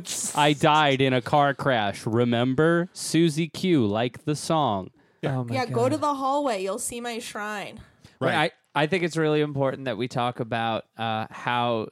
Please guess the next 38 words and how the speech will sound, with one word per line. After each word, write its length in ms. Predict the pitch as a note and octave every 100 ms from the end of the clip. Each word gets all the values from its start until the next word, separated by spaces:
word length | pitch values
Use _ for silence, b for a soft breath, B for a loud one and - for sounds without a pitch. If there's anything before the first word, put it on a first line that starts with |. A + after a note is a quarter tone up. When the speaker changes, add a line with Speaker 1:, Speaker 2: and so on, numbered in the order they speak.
| A2+
Speaker 1:
Zach 400 | - A2 A2+ -
finds 420 | - A2+ A2+ A2
out 240 | A#2 A2
who 300 | - C3+ C3
this 260 | B2+ A#2+ -
ghost 460 | - A#2 A2+ - -
girl 300 | A#2 A#2 B2+
is. 420 | F#3+ A#3+ B2 -
Speaker 2:
Ah. 640 | A2+ G#2+ G#2+ F2 D2 D2+ -
Speaker 1:
Because 360 | E3 G3 E3+
she, 580 | D3+ - F3 E3+ D#3+ -
she 640 | F#3 - - - - A3+ A3
says 440 | - G#3 G3+ F#3
to 120 | - F3+
him, 220 | E3 D#3
"My 160 | D3
name's 240 | D#3 D3+ D3
Susie 260 | D3 C3+
Q," 300 | C3+ C3+ B2
and 100 | A#2+
then 80 | B2
she 160 | A#2 C3+
runs 300 | B2+ B2+ A#2+
away 240 | A#2+ A#2
and 80 | A2+
disappears, 500 | A#2+ A#2+ - A2 G#2+
and 80 | A#2
he's 140 | A#2
very 220 | G#2+ A2 A2+
confused, 540 | E3 D3+ C#4 A3 C3+
and 60 | D3
he's 140 | C#3+
like, 140 | C#3 B2
"Who 160 | B2+
is 120 | B2 B2
this 160 | A#2
mysterious 480 | A#2+ - A#2 A#2 A#2+
girl?" 320 | G#3+ G#3+ A#2